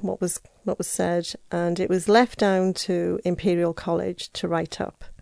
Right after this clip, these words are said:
the report and to report on the consensus that was reached on the day, that we really did need to use meg, uh, to assess, and that we needed to consider the level of neuroendocrine and endocrine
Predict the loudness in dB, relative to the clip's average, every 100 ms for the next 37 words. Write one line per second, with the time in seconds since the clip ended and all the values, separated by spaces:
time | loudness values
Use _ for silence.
0 | -20 _ _ _ 0 0 0 0 0 -2
1 | -8 -8 -4 -2 -2 -2 -4 0 0 0
2 | -2 -6 _ -4 2 4 4 4 0 0
3 | 0 2 2 0 -2 -4 -2 -4 -2 -4
4 | -6 -6 -6 -6 -6 -4 -6 -10 -20 -20
5 | -6 -2 2 4 8 8 8 4 4 2
6 | 0 -2 -2 -2 -2 -2 -2 -4 -8 -20
7 | _ _ -20 -20 -20 -20 _ -2 -2 -2
8 | -2 0 0 0 -2 -2 -6 -8 -4 -2
9 | 0 0 -2 0 0 0 -2 -4 -4 -2
10 | 2 2 4 2 2 2 2 2 0 -2
11 | -4 -2 0 4 4 4 2 -2 -2 0
12 | 0 0 -2 -4 -6 -2 -2 -4